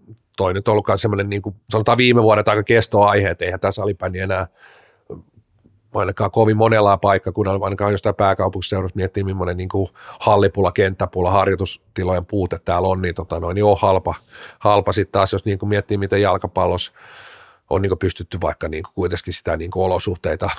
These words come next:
lisäämään, parantaa. Jääkiekko tietysti, niinku, <laughs> niitä jäähalleja on kuitenkin aika, vaikka siinä, niinku, voisiko sanoa sillä tavalla, on, niinku, varmasti, niinku, monessa paikkaa ajatellaan, että jäähalli on jokaisen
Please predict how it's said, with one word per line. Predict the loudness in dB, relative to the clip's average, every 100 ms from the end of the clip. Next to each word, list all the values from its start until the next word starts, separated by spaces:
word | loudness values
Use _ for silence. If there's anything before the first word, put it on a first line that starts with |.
| -12 -6
lisäämään, | -4 0 0 2 -2 -2 -6 _ _
parantaa. | -2 -2 -2 0 0 -2 _ _ _ -20 -20 _ _ _
Jääkiekko | 2 4 4 2 2
tietysti, | 2 2 2 0
niinku, | -2 -2 -2 -2 -4 -12 _
<laughs> | -20 -8 -2
niitä | 0 -2 2
jäähalleja | 4 6 6 4 4
on | 4
kuitenkin | 2 0 2 2
aika, | 2 2
vaikka | 0 0
siinä, | 0 0
niinku, | 0 -4 -6 -14 -16 -8
voisiko | -4
sanoa | 0 0
sillä | 2 4 4
tavalla, | 4 4 4 2
on, | 0
niinku, | -2 -4 -6 -16 -20 -18 -10
varmasti, | -6 -4 -4
niinku, | -6 -4 -6 -8 _ _ _ _ _ _ _
monessa | -4 -2 0 0
paikkaa | 0 0 2 2
ajatellaan, | 2 2 2
että | 2
jäähalli | 4 4 4
on | 4
jokaisen | 4 2 0 0